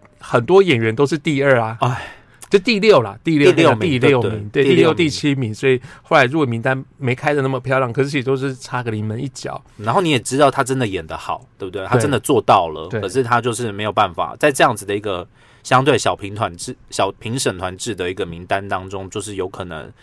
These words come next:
Speaker 2: 只要有个人比较不喜欢，他就不见了这样子。
Speaker 1: 对，然后他的所有技术奖项都真的都有遇到智齿。
Speaker 2: 对，都有遇到智齿，但是你不能说他没有突围的机会嘛，对不对？因为你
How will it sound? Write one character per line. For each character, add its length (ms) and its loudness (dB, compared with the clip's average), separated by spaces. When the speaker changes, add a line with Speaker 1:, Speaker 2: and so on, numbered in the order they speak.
Speaker 2:
只 80 -4
要 80 2
有 140 2
个 100 -2
人 80 -6
比 80 -12
较 160 -2
不 100 -8
喜 200 -8
欢， 300 -14
他 60 -10
就 120 -6
不 100 -16
见 360 -6
了 180 -12
这 100 -10
样 160 -10
子。 180 -18
Speaker 1:
对， 220 -2
然 200 -2
后 120 -2
他 160 -4
的 120 -2
所 600 -6
有 180 -2
技 200 -8
术 260 -6
奖 260 -6
项 400 -8
都 320 -2
真 220 -2
的 160 0
都 200 -4
有 220 -4
遇 100 -2
到 140 0
智 180 -10
齿。 220 -14
Speaker 2:
对， 80 6
都 140 4
有 100 4
遇 80 -2
到 100 2
智 160 -6
齿， 280 -10
但 160 4
是 120 6
你 100 0
不 100 0
能 80 2
说 140 0
他 140 0
没 180 -4
有 260 -6
突 180 -8
围 120 0
的 140 -8
机 240 -10
会 240 -6
嘛， 200 -16
对 60 -10
不 60 -10
对？ 160 -8
因 80 -2
为 160 -2
你 120 -14